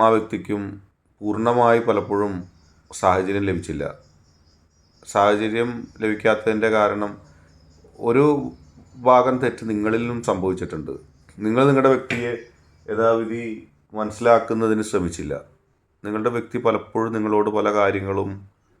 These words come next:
സ്നേഹത്തോടെയും ആത്മാർത്ഥതയോടെയും പറഞ്ഞെങ്കിലും നിങ്ങളുടെ ഭാഗത്തു നിന്ന്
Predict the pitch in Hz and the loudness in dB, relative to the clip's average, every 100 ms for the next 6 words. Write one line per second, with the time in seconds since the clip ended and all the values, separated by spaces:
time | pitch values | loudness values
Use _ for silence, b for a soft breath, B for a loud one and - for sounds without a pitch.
0 | _ _ _ _ _ - - 98 98 98 | _ _ _ _ _ -14 -2 0 0 2
1 | 104 101 98 95 98 92 92 95 95 90 | 2 4 2 0 -4 -2 -2 2 0 0
2 | 98 95 95 92 92 95 92 87 87 87 | -2 0 0 -2 -2 -2 -2 -2 -4 -4
3 | 90 98 104 120 135 131 120 110 - 107 | -4 -4 0 2 4 6 4 4 -2 -4
4 | 104 | -4